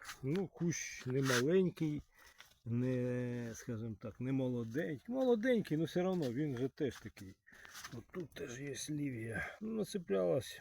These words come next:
багато. Ну, щось вона така. В тому році взагалі погано сахар набрала.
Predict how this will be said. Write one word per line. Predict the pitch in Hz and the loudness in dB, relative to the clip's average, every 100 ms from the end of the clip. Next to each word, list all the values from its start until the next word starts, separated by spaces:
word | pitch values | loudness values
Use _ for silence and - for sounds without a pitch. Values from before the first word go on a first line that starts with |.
| - - | -16 -8
багато. | 135 135 175 - 98 - - _ _ _ _ - - _ - | -4 0 -2 -2 -8 -12 -20 _ _ _ _ -20 -20 _ -10
Ну, | 117 127 139 | -4 -2 -2
щось | - - 143 131 127 | -4 -6 -4 -4 -6
вона | 120 117 104 | -4 -4 -6
така. | 113 - 110 98 87 - _ _ _ _ - - - - _ - - _ _ _ _ _ _ _ _ | -8 -8 -6 -6 -8 -16 _ _ _ _ -20 -20 -16 -16 _ -20 -20 _ _ _ _ _ _ _ _
В | - - - - - - | -20 -20 -20 -20 -20 0
тому | 151 156 139 | 4 8 8
році | 139 - | 6 4
взагалі | 117 - 123 104 _ | -4 -2 -6 -6 _
погано | - 104 110 90 | -6 -2 -2 -4
сахар | - 113 107 101 | -6 -8 -8 -8
набрала. | 92 90 87 | -8 -10 -12